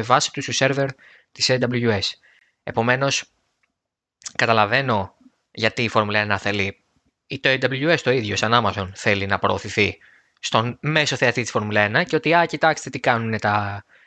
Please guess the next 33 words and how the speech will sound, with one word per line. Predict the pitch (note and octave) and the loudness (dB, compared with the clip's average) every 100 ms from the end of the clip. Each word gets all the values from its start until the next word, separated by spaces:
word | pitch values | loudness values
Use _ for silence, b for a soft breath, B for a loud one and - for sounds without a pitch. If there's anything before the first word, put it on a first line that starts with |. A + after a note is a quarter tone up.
| A#2 | -4
εργαλεία | A2+ A#2 A#2+ G#2+ | -2 0 2 0
μας | A2 - | 0 -2
και | A2 G#2 | -2 0
οι | G#2 | 0
αλγοριθμοί | G2+ G#2+ G2+ A2+ G#2+ | 0 0 -2 0 0
μας | G#2+ A#2+ | 0 0
και | A2+ G#2+ G2+ | 0 0 0
πόσο | A#2 - G#2+ | -2 0 0
εύκολα | - G2+ G2+ | 0 0 0
μπορούμε | G#2+ G2+ | 0 -2
να | G2+ | -2
βγάλουμε | G#2 G2+ G#2+ | 0 0 0
μια | G2+ G2 | 0 0
λίστα | G2+ G2 G#2 | -2 -4 -6
και | G2+ F#2 B B B | -8 -8 B B B
τελείωσε | C3+ C3 C3 | 2 2 2
το | A#2+ | 0
debate. | A2+ G#2+ A2 B2 | -2 0 0 0
Είναι | D3 | -4
λίγο | D#3 D#3 | -2 0
σαν | D#3+ | 0
να | C#3+ | 0
λένε, | D#3 D#3+ D#3+ B B | 0 0 -4 B B
«Τελειώσαμε, | C3+ E3 F3+ C3 A2+ | 0 2 2 0 0
εντάξει, | C#3 - | 0 2
ό,τι | A#2+ C3+ | -2 0
και | C3+ | 0
συζήτηση | C3 C3 | 0 0
και | C3+ | 0
να | A#2+ | 0
κάνει | B2+ | -2
τώρα | A#2+ A2+ | 0 -2
πια». | - C3 D3 | 2 0 0